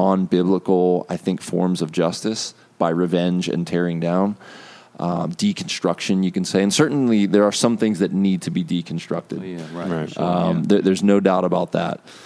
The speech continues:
Speaker 1: Um, I, I love, I loved the discussion about the Black Panther and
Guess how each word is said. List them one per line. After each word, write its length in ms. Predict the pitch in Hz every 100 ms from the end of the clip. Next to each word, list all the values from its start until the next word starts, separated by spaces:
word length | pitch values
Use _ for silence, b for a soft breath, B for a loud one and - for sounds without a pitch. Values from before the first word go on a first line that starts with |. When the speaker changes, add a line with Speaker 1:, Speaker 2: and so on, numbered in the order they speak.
| B B -
Speaker 1:
Um, 500 | - 90 85 82 82 -
I, 140 | 113 -
I 100 | 120
love, 580 | 120 113 110 104 87 104 - _
I 100 | 101
loved 340 | 107 101 107 95
the 80 | 95
discussion 540 | 92 - 92 - 87
about 280 | 85 - -
the 80 | 90
Black 280 | 87 87 -
Panther 540 | 85 85 87 85 85
and 260 | - 85 82